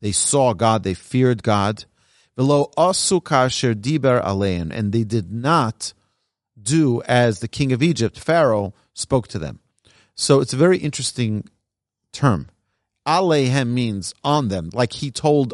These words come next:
on them. What does that mean? It should say, "Lahen," to them.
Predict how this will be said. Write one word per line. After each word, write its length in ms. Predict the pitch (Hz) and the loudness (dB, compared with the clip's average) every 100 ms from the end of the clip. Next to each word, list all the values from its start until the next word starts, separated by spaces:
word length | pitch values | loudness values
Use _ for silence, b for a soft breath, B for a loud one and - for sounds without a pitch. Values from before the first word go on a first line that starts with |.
| - | -4
on 300 | 135 131 117 | 0 2 2
them. 340 | 113 107 82 - _ _ - | 0 0 -4 -10 _ _ -8
What 100 | 123 | -2
does 100 | 123 | 0
that 140 | 135 | 0
mean? 340 | 135 151 92 67 _ _ _ _ | 0 -2 -2 -6 _ _ _ _
It 60 | - | -2
should 180 | 139 | -2
say, 420 | - 151 143 143 - _ _ _ _ _ | 0 0 2 0 -6 _ _ _ _ _
"Lahen," 540 | 135 143 143 196 104 82 _ _ _ _ - | -2 0 2 2 0 -6 _ _ _ _ -4
to 160 | 147 | 0
them. 300 | 143 160 73 | 2 0 -2